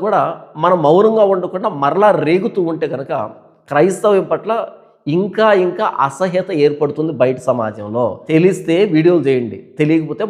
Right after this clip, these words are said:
మౌనం వహించండి. అంతేగాని ఎక్కువ మందికి ఈ సబ్జెక్ట్ అర్థం కాలేదని వాళ్ళ దగ్గర నుంచి డబ్బు రాబట్టడానికి ఇలా ఎమోషనల్ బ్లాక్‌మెయిల్ చేస్తూ వీడియోలు చేయకండి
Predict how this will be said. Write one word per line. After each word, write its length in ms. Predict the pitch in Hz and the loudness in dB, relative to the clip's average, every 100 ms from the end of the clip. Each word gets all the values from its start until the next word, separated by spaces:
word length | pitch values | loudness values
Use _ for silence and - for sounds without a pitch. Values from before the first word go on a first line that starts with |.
| 131 | -2
మౌనం 260 | 135 156 | 0 0
వహించండి. 460 | 131 123 117 107 101 - | 0 -2 -4 -10 -10 -8
అంతేగాని 560 | 123 139 120 113 113 104 - _ _ _ - | -2 -2 -2 -4 -6 -10 -14 _ _ _ 0
ఎక్కువ 320 | 147 - 262 | 0 2 2
మందికి 280 | 233 220 190 | 2 2 0
ఈ 80 | 175 | -2
సబ్జెక్ట్ 360 | 135 127 170 - | -4 -4 -4 -2
అర్థం 220 | 117 - 156 | -2 0 2
కాలేదని 500 | 131 120 107 104 107 110 - _ 123 | 2 0 -4 -8 -10 -14 -20 _ 0
వాళ్ళ 260 | 123 156 208 202 | 4 4 4 2
దగ్గర 220 | 202 226 | 0 -2
నుంచి 160 | 233 226 143 | -2 -4 -2
డబ్బు 200 | 175 143 | -2 2
రాబట్టడానికి 800 | 180 147 135 127 117 110 110 113 113 - _ _ 160 | 2 2 0 -4 -6 -6 -8 -12 -12 -14 _ _ 0
ఇలా 160 | 185 190 180 147 151 | 2 2 0 0 0
ఎమోషనల్ 480 | 180 220 226 226 214 139 | 2 0 0 -4 -4 0
బ్లాక్‌మెయిల్ 520 | 143 160 180 170 160 | 0 0 0 -2 -2
చేస్తూ 220 | 147 143 233 147 | -4 -6 -8 -4
వీడియోలు 380 | 143 156 160 220 - | -2 0 0 -4 -6
చేయకండి 600 | 131 135 131 117 110 139 | -6 -4 -4 -6 -2 -2